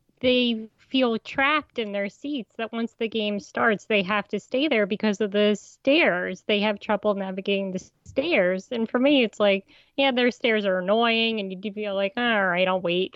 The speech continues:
Like, you don't, you, but you still kind of take it for granted that you can walk up and down those stairs. And then I think one person even said, "Imagine if you're holding food and you have balance issues trying to get down those stairs." Like, it's a legit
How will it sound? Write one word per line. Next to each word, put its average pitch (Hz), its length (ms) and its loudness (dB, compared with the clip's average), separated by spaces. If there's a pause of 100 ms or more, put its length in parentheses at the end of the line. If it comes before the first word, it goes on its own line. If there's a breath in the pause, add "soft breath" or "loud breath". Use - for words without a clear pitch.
Like, 220 160 -2
you 254 80 2
don't, 262 420 2
you, 254 180 0
but 277 200 2
you 262 100 4
still 302 220 0
kind 240 320 -4
of 214 100 -8
take 233 300 -6
it 202 220 -2
for 190 180 -6
granted 185 880 -2
that 196 220 -2
you 208 160 -4
can 240 400 -2
walk 180 240 0
up 180 200 -2
and 190 100 -4
down 180 180 -4
those 185 160 -2
stairs. 254 260 2
And 220 80 -2
then 220 160 2
I 220 60 2
think 220 240 -4
one 240 160 0
person 240 260 0
even 202 180 -2
said, 214 160 0
"Imagine 226 420 0
if 220 60 -2
you're 220 140 2
holding 190 400 -2
food 311 460 4
and 196 200 -2
you 190 120 -2
have 185 360 -2 (120)
balance 190 500 0
issues 180 500 -8
trying 196 280 0
to 185 60 -2
get 185 200 -4
down 180 240 -6
those 180 180 -4
stairs." 180 520 -6 (520 soft breath)
Like, 294 280 0
it's 311 160 -2
a 320 80 4
legit 247 580 0